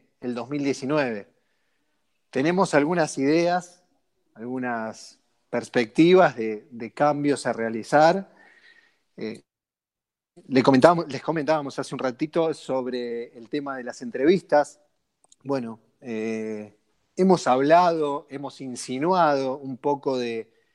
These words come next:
de cada uno de la, de los pensamientos que, que tenemos cada uno de los integrantes del staff. Pero ¿qué, qué pasa? Falta la reunión, la reunión justamente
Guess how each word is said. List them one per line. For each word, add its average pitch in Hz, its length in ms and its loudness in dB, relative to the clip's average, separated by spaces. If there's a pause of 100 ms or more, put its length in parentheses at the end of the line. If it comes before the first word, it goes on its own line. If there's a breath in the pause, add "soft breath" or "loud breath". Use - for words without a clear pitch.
(400)
de 131 140 -2
cada 139 320 4
uno 135 800 -6 (420)
de 117 140 -8
la, 120 140 -4
de 123 180 -4
los 120 140 -4
pensamientos 139 800 0
que, 107 540 -6
que 117 100 -4
tenemos 127 400 0
cada 123 200 4
uno 127 320 0
de 117 160 2
los 107 280 -4
integrantes 117 560 0
del 113 160 -2
staff. 156 480 4 (1160)
Pero 160 220 8
¿qué, 196 300 4 (800)
qué 170 120 4
pasa? 135 260 4
Falta 170 260 4
la 147 120 2
reunión, 135 600 -4
la 110 80 -12
reunión 143 640 -8
justamente 147 1200 0